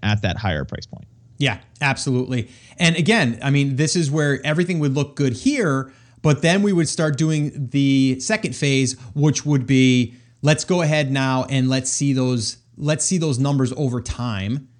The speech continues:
Speaker 2: number one. So we're gonna see that by going to Camel, Camel, Camel, or Keepa, and we're gonna look at the history. And then from there, we're gonna also look at Google Trends. So those are the other validation points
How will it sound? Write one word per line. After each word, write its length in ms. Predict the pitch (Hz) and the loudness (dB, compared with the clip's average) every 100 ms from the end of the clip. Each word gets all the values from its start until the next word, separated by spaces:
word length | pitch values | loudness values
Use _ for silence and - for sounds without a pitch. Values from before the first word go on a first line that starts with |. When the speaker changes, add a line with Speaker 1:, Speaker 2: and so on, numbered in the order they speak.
| - | -8
Speaker 2:
number 220 | 123 117 143 | -2 0 0
one. 320 | 110 92 113 | -2 -6 -6
So 140 | - | -2
we're 80 | 123 | 0
gonna 200 | 127 120 | 0 -2
see 220 | 117 196 | 0 0
that 180 | 151 120 | 0 0
by 120 | 135 | -2
going 260 | 127 131 127 | 0 0 -2
to 240 | 131 127 | 0 -2
Camel, 260 | 123 117 123 | -2 -4 -2
Camel, 260 | 131 131 | -2 -4
Camel, 360 | - 120 117 120 | -2 -2 -2 -2
or 180 | 143 139 | -2 -2
Keepa, 460 | 143 139 - 117 - - - - | 0 -2 0 -4 -6 -16 -20 -2
and 100 | 127 | 0
we're 100 | 143 | 2
gonna 120 | 143 | 2
look 260 | 131 143 143 | 4 2 0
at 80 | |
the 60 | 190 | 0
history. 400 | 139 139 - 160 - - _ _ - _ _ _ _ | 0 0 -2 -6 -8 -20 _ _ -20 _ _ _ _
And 140 | 143 | 0
then 100 | 156 | 0
from 180 | 143 160 | 0 -2
there, 380 | 240 247 208 220 _ _ _ _ _ _ _ - | 0 0 -2 -6 _ _ _ _ _ _ _ -6
we're 80 | 151 | -2
gonna 160 | 156 156 | 0 0
also 180 | 147 151 | -2 -2
look 160 | 139 | -4
at 60 | 135 | -2
Google 240 | 123 113 | -2 -2
Trends. 380 | - 95 85 - _ - - | -6 -12 -12 -18 _ -20 -14
So 140 | - 147 | 0 2
those 280 | 180 214 | 6 4
are 40 | 170 | 4
the 140 | 143 | 0
other 260 | 143 165 151 | -2 -2 0
validation 520 | 139 135 135 135 131 | 0 0 0 -2 -6
points 300 | 131 113 | -4 -4